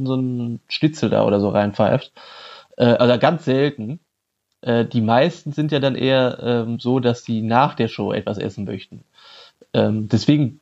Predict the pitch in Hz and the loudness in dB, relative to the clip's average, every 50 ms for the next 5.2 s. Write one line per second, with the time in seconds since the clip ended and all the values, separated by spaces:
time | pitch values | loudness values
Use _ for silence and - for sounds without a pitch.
0 | _ _ - 139 - 151 165 170 - 180 143 - 151 151 156 180 175 - 156 - | _ _ -2 0 2 2 2 2 2 -2 0 0 0 0 0 -4 -2 -2 -4 -4
1 | - - 156 180 175 185 190 180 151 175 170 143 - - - 170 160 170 143 151 | -2 -2 0 0 2 2 2 2 0 0 -2 -2 -4 -2 -2 -2 -2 0 -2 0
2 | 147 - 143 135 135 139 143 143 - 131 135 127 120 117 120 113 113 113 107 107 | 0 0 0 2 4 2 2 2 2 2 0 0 0 0 -2 -2 -2 -2 -2 -2
3 | 110 107 101 107 113 107 95 - 101 98 - - - 107 113 127 151 - - 120 | -4 -4 -2 -2 -2 -2 -2 -4 -8 -8 -8 -8 -8 0 0 0 0 2 0 0
4 | 113 - 107 104 104 98 104 101 101 98 110 107 98 - - 101 98 95 101 - | 0 2 0 0 0 0 0 -2 -2 -2 -4 -6 -8 -6 -6 -4 -4 -4 -4 -6
5 | - - - - | -8 -8 -8 -8